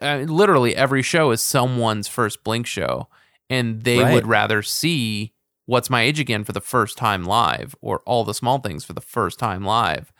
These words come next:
Speaker 1: Whereas I could go, "Uh, I like both those songs." I could go without hearing, like, I don't know, Rock Show or First Aid or Miss You or any of those. I could go without hearing those again. <laughs> But, um,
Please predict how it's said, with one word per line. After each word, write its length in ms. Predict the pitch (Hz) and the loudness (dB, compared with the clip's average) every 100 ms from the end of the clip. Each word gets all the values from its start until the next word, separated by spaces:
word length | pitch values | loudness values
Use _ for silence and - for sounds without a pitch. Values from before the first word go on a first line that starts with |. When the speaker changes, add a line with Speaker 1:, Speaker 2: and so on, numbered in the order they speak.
| _ _ _ | _ _ _
Speaker 1:
Whereas 420 | - 117 95 85 - | 0 2 2 -2 -6
I 440 | - 123 120 113 107 | 0 4 4 2 0
could 320 | 120 101 127 | -2 -2 -4
go, 280 | 113 101 92 | -2 0 0
"Uh, 280 | - 190 185 | 0 -2 0
I 100 | - 247 | 0 0
like 200 | 370 - | 0 0
both 160 | 117 | 0
those 220 | 110 117 | 0 -2
songs." 280 | 107 95 98 | 0 -4 -4
I 100 | 120 | -6
could 160 | 123 104 | -6 -4
go 120 | 98 | -4
without 300 | 87 92 - | -2 -2 -4
hearing, 320 | 117 92 92 | -4 -4 -4
like, 240 | 82 78 - _ - | -6 -8 -10 _ -18
I 60 | 67 | -16
don't 80 | 67 | -10
know, 40 | |
Rock 260 | 69 71 - | -6 -6 -6
Show 240 | - 73 | -6 -6
or 160 | 78 67 | -6 -8
First 320 | - - - | -10 -10 -10
Aid 220 | - - | -10 -10
or 100 | - | -12
Miss 280 | - - - | -12 -12 -10
You 300 | 73 71 - | -10 -12 -12
or 280 | 60 - - _ _ _ - | -12 -12 -16 _ _ _ -6
any 200 | 113 92 | -4 0
of 60 | |
those. 320 | 95 82 78 - | 0 0 -2 -4
I 120 | 131 | -4
could 120 | 123 | -2
go 100 | 101 | -2
without 220 | 65 69 | -4 -4
hearing 220 | 139 110 - | -6 -8 -10
those 180 | 90 | -10
again. 240 | - 71 151 _ - | -10 -6 -8 _ -10
<laughs> 0 | |
But, 520 | 220 208 135 123 - | -8 -6 -2 -2 0
um, 300 | 135 107 107 | 0 0 -4